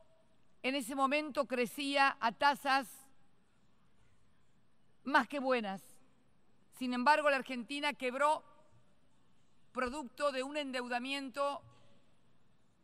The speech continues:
que venía desde tiempo atrás. Para ser más precisos, comenzó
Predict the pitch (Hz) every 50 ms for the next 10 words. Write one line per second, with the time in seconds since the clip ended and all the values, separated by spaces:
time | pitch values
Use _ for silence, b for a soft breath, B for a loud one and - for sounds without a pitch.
0 | - - - - - 262 240 240 247 262 294 302 302 302 277 247 262 262 247 208
1 | 202 240 247 247 240 233 226 - - - - - _ _ _ - - - - -
2 | - - - - 262 302 311 294 233 302 285 - 254 247 214 190 185 - - -
3 | - - - - - - 262 262 247 - 302 285 277 294 277 - 277 262 262 226
4 | 240 220 240 - - 254 226 233 233 240 220 - 302 294 285 262 -